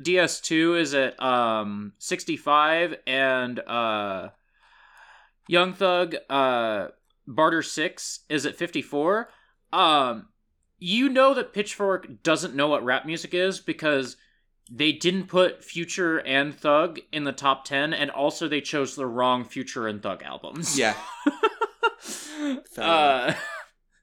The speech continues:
Speaker 2: Oh, God. Well, I mean, just to be clear, what if For You are the right Future and Thug albums?
Speaker 1: Um, what are the right fu-, the right Future?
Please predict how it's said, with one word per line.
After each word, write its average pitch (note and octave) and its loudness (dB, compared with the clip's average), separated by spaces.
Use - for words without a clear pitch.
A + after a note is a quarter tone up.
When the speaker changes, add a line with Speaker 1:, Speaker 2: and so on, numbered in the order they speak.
Speaker 2:
Oh, - -20
God. - -18
Well, F#3+ 0
I F#3+ 2
mean, G3 -2
just E3+ -4
to F3 -6
be D3 -4
clear, D#3+ -2
what D#3 4
if - 0
For D#3 -8
You C3 -2
are B2+ -2
the A#2+ -2
right A2 0
Future A2+ -12
and F#2+ -14
Thug A2 -8
albums? F#2 -14
Speaker 1:
Um, F3 2
what D3 -6
are C#3+ 2
the A2+ -2
right A2 -2
fu-, - -20
the D#3 0
right G#3+ 2
Future? G3+ -2